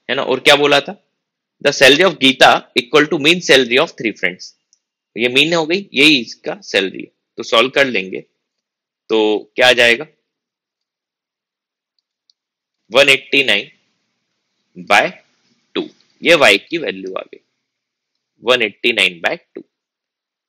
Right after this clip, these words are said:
ठीक है। और वन फिफ्टी बाय टू, X को टेन माना है, तो वन फिफ्टी बाय टू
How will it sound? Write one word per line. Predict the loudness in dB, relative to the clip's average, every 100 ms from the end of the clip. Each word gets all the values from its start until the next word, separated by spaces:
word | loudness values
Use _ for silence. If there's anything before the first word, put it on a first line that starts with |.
| _ -10
ठीक | -10
है। | -10 _ _ _ _ _ _ _ _
और | -10 0
वन | 0 0
फिफ्टी | -8 -2 -2 2
बाय | 2 2
टू, | -4 -8 -8
X | -8
को | -8 -2
टेन | -2 -2
माना | -6 -8
है, | -14 _ _ _ _ _ _ -16
तो | -4
वन | -2 -2 -10
फिफ्टी | -12 -2 -2
बाय | 2 0
टू | -2 -12